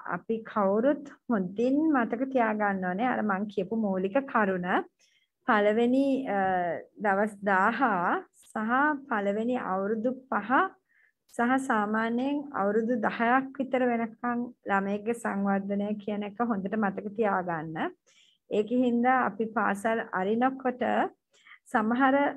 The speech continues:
සමහර මේ, මේ වගේ විද්‍යාත්මක කරුණු නොදන්න කෙනෙක් හිතන්න පුළුවන්,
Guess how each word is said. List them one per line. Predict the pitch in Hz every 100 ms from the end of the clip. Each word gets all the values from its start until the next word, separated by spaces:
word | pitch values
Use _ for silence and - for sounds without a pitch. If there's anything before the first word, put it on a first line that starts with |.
| - - _ _ _
සමහර | - 202 226 247 240
මේ, | 226 214 202 202
මේ | 180 190 190
වගේ | 196 202
විද්‍යාත්මක | 214 175 185 196 208 240 240
කරුණු | 214 208 220 226
නොදන්න | 208 202 214 226 262 269
කෙනෙක් | 233 233 240
හිතන්න | 226 214 208 202
පුළුවන්, | 208 208 208 226 240